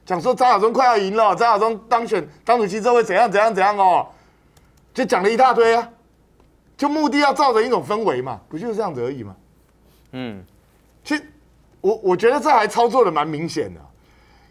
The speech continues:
Speaker 1: 因为你说朱富配，说真的啊，以，以傅昆萁县长，我也不认为他会想当什么副总统。我，
Speaker 2: 嗯。
Speaker 1: 我是真的是认为，以他的个性，我不认为他会想当什么副总统。所以故意放这种话，目的是什么？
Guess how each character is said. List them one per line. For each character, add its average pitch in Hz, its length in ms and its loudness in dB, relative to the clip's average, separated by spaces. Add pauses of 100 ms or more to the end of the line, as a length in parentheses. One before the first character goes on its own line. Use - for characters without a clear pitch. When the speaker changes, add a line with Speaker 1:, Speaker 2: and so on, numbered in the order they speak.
Speaker 1:
因 285 100 -2
为 285 120 -2
你 185 80 -2
说 - 380 0 (600)
朱 285 280 0
富 247 300 0
配， 196 340 0 (1080)
说 226 160 2
真 220 140 2
的 214 80 2
啊， 175 100 2 (100)
以， 190 260 -4
以 170 40 -4
傅 262 160 -6
昆 254 180 0
萁 185 120 -6
县 202 200 -2
长， 143 160 -4
我 180 100 0
也 170 60 -2
不 147 140 -8
认 185 140 -2
为 135 120 -4
他 160 100 -2
会 170 100 0
想 107 180 -12
当 135 180 -14
什 117 120 -18
么 98 100 -20
副 123 160 -16
总 92 180 -16
统。 82 160 -20 (760)
我， 127 100 -8
Speaker 2:
嗯。 127 140 -6
Speaker 1:
我 131 100 -4
是 156 160 -6
真 170 200 -10
的 220 140 2
是 214 160 -4
认 208 100 2
为， 151 160 -2 (260)
以 160 120 -10
他 233 180 4
的 214 80 0
个 214 220 2
性， 202 180 -4
我 135 100 -2
不 117 100 -8
认 175 120 -2
为 147 80 -2
他 160 120 -4
会 156 120 2
想 120 160 -10
当 127 160 -10
什 104 100 -16
么 98 60 -16
副 107 160 -16
总 87 160 -14
统。 82 160 -20 (840)
所 - 140 0
以 220 180 -4 (280)
故 277 180 0
意 262 80 0
放 240 200 0
这 247 60 2
种 196 140 0
话， 214 160 2
目 185 160 -4
的 175 140 -8
是 151 80 -6
什 131 120 -14
么？ 92 60 -18